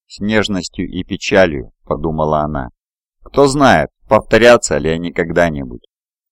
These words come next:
Перед спуском к площадке паркинга, сплошь заставленной автомашинами,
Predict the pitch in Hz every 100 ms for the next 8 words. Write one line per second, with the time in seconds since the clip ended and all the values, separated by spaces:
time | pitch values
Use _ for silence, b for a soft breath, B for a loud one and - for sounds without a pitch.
0 | _ _ _ _ 101 123 - 123 135 -
1 | - 64 - - 101 110 - 113 - 107
2 | - 117 113 - 73 65 58 _ - -
3 | 110 113 107 - 82 92 - 101 101 98
4 | 95 92 85 - 95 95 95 - 104 71
5 | 64